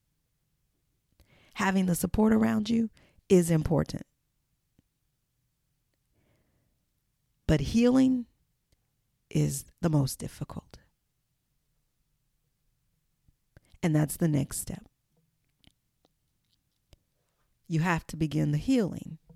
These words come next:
Because if you don't begin the healing, then the numbness is going to remain, or it'll go away and show up and go away and show up until you heal that wound.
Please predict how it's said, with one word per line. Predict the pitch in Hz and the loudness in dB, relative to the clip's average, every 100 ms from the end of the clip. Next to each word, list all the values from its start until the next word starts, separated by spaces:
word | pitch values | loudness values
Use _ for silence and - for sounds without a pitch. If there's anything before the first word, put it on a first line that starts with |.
| _ _ _ - - _ _ | _ _ _ -20 -20 _ _
Because | 160 175 165 | 0 4 2
if | 151 | 2
you | 170 160 | 0 0
don't | 151 | 0
begin | - 147 147 147 | -2 -2 -2 -2
the | |
healing, | 143 175 254 185 151 156 - - | -2 -2 0 0 -2 -4 -10 -6
then | 170 160 | -2 0
the | 156 | 0
numbness | 185 226 196 160 131 135 135 214 - - - | 0 2 2 2 0 -2 -4 -6 -8 -10 -4
is | 175 170 | -4 -4
going | 165 160 165 | -4 -4 -6
to | - 170 | -4 -2
remain, | 156 156 160 208 247 202 180 208 214 _ _ _ _ _ _ _ | 0 0 0 0 2 0 0 0 -4 _ _ _ _ _ _ _
or | - 277 254 | 4 6 6
it'll | 233 190 | 4 2
go | 170 165 | 4 2
away | 151 196 214 208 202 | 4 2 2 2 2
and | 175 | 0
show | - 147 143 | -2 -4 0
up | 190 - - | -2 -2 -4
and | 165 | -2
go | 151 147 | 0 0
away | 143 180 190 180 180 | 0 0 2 2 0
and | 151 | -2
show | - 143 147 | -2 -6 -4
up | 190 190 _ _ _ _ _ _ _ _ _ _ _ - | -4 -6 _ _ _ _ _ _ _ _ _ _ _ -4
until | 151 147 147 | -2 0 0
you | 135 131 | 0 -2
heal | - 147 147 | -4 -4 -2
that | 139 127 | -4 -6
wound. | 147 196 208 147 139 | -2 -2 -2 -6 -12